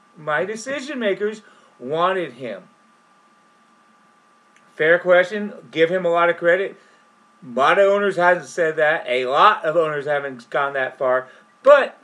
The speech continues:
the national kind of story was, "Ooh, maybe the Raiders are gonna sign him." He didn't necessarily say that. He said,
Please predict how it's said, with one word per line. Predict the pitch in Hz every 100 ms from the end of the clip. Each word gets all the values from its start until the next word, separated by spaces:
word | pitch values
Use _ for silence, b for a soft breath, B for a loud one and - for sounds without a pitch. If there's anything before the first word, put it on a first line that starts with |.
| _
the | 190 240
national | 233 262 262 240 254 226 214 196 160 _
kind | - 208 196
of | 180
story | - - - 208 208 220 214 175 151 139 B B
was, | - 160 151 -
"Ooh, | 196 254 160
maybe | 139 175 196
the |
Raiders | 190 196 185
are |
gonna | 180 180
sign | 165 - 190 202 202
him." | 156 131 - b b -
He | 294 247
didn't | 349 302
necessarily | 262 - 247 254 240
say | 233 247
that. | 285 170
He | 175 233
said, | 247 214